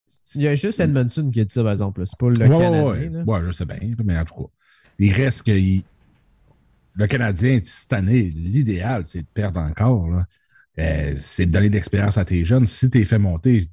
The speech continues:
Speaker 2: donne-leur des minutes, puis, tu sais, là, donne-leur de l'expérience. Que, si tu mets Slavkovski sur le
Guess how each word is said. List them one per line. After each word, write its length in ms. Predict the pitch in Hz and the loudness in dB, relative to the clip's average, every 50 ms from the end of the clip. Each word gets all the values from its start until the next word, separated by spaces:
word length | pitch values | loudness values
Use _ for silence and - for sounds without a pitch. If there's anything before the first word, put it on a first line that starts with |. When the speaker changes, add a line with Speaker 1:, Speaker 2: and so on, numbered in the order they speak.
| _ | _
Speaker 2:
donne-leur 440 | - 87 85 117 110 104 110 117 110 | -6 -2 -2 0 0 0 0 0 0
des 100 | 104 95 | -2 -2
minutes, 320 | 85 87 85 110 127 127 120 _ _ | -2 -2 -2 -2 -2 -4 -6 _ _
puis, 280 | _ 82 82 78 78 - _ _ _ _ _ _ _ | _ -8 -8 -8 -8 -12 _ _ _ _ _ _ _
tu 80 | 107 110 - _ _ | -20 -20 -20 _ _
sais, 100 | - - | -6 -4
là, 160 | 95 101 98 92 | -2 0 0 0
donne-leur 360 | 82 98 98 98 104 113 107 | 0 0 2 2 2 2 2
de 80 | 104 | 2
l'expérience. 640 | 98 98 87 - - 90 90 104 131 123 95 - - | 0 -2 -2 -4 -4 -2 0 2 2 0 0 -2 -2
Que, 240 | - 120 107 92 87 85 | 0 0 0 0 0 -4
si 280 | - - - - - | -6 -10 -14 -14 -14
tu 160 | - - 110 110 | -6 0 4 4
mets 340 | 117 120 123 110 98 90 | 4 4 4 2 0 0
Slavkovski 640 | 87 - 101 95 - 107 92 - - - - 120 117 | -2 -2 -2 -2 -2 -4 -4 -6 -6 -4 -2 0 0
sur 160 | 104 - - 92 | 0 -2 -4 -6
le 60 | - | -6